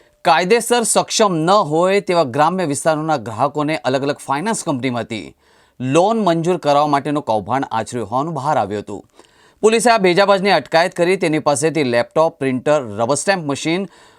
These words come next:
મોબાઈલ તેમજ અલગ અલગ તલાટી કમ મંત્રી તથા ગ્રામ પંચાયતના નામના પચીસ બનાવટી રબર સ્ટેમ્પ, ચોવીસ નંગ કોરા સ્ટેમ્પ સહિત કુલ રૂપિયા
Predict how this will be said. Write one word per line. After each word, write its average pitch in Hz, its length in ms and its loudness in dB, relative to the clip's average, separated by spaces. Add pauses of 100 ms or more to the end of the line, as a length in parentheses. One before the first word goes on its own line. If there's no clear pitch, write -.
મોબાઈલ 175 500 4
તેમજ 214 440 0
અલગ 147 340 2
અલગ 202 160 4
તલાટી 175 440 2
કમ 170 180 0
મંત્રી 147 600 -2
તથા 151 240 0
ગ્રામ 127 360 -2
પંચાયતના 143 520 -4
નામના 165 460 0 (380)
પચીસ 190 560 0
બનાવટી 180 680 2
રબર 131 400 0
સ્ટેમ્પ, 135 420 -2 (120)
ચોવીસ 165 400 0
નંગ 160 180 -2
કોરા 135 240 0
સ્ટેમ્પ 156 400 -2
સહિત 175 240 -4
કુલ 180 280 0
રૂપિયા 160 420 0